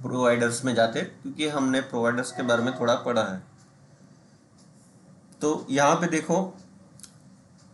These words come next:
filter है official, partner and community। तो तीन filter रहेंगे, official partners रहेंगे, partner जो रहेंगे और कम्युनिटी। तो मैं, लाइक से, अ,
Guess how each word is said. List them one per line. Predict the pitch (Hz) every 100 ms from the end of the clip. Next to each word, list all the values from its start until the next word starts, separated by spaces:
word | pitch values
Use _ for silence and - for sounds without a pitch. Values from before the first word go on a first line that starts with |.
| - -
filter | - 151 151 165
है | 143 147
official, | - 117 - 120 - 143 208 - - - - - - - -
partner | 127 120 117 127 143 180 - -
and | 120 127 131 -
community। | 113 110 107 95 104 - - - - - - - - -
तो | -
तीन | - - 160 180 190
filter | - 147 143 131
रहेंगे, | 123 120 113 110 113 - -
official | 131 156 147 170 175 175
partners | 147 143 143 160 160
रहेंगे, | 156 147 147 156 - _ - - _ _ _ - - -
partner | 127 123 143 151
जो | 147 151
रहेंगे | 143 143 -
और | 131 131
कम्युनिटी। | 127 113 104 98
तो | - 127
मैं, | 123 123
लाइक | 123 120 120
से, | 123
अ, | 120 123